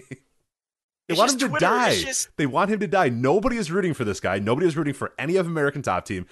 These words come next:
Speaker 1: Nobody is rooting for e-, Scorpio or Ethan Page. They want these guys to get their asses kicked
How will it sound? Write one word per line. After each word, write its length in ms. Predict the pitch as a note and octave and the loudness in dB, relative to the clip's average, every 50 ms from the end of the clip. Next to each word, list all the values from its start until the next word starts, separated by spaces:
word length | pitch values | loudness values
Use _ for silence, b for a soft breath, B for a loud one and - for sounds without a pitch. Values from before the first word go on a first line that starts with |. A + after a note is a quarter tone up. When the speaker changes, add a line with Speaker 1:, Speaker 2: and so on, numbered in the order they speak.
| b b b | b b b
Speaker 1:
Nobody 160 | - A#2 A#2+ | -8 -6 -6
is 100 | A#2 G2 | -6 -6
rooting 180 | A#2 A#2 A#2 A2 | -6 -6 -6 -6
for 180 | - G#2+ G#2+ - _ - | -8 -8 -10 -10 _ -16
e-, 40 | A2 - - _ _ _ _ _ - | -16 -16 -18 _ _ _ _ _ -12
Scorpio 540 | - - - B2+ E3 F#3 F#3 F#3 F3+ F#3 F3 | -12 -10 -4 0 2 2 2 2 2 2 2
or 100 | D3+ C#3 | 2 0
Ethan 180 | C3+ - C3+ | -2 -4 -4
Page. 240 | - A2+ G#2 G2+ F2+ | -4 -4 -4 -4 -2
They 100 | G2+ G#2+ | -4 -6
want 420 | G2 E2+ G2 G#2 G#2+ B2+ C3+ - - | -6 -4 -6 -4 -4 -4 -6 -6 -8
these 160 | F3+ E3 - | -8 -6 -2
guys 340 | - B2 A2 G#2+ G#2+ G#2 - b b b b | 0 0 0 0 -2 -4 -8 b b b b
to 100 | - G#2 | -14 -14
get 260 | E2+ - - A2 A2 | -14 -8 -8 -8 -4
their 140 | - A#2 A2 | -2 -2 0
asses 260 | G#2+ G#2 - - E2 | 0 -2 -2 -6 -12
kicked 380 | - - - - - - - | -14 -12 -14 -14 -14 -14 -20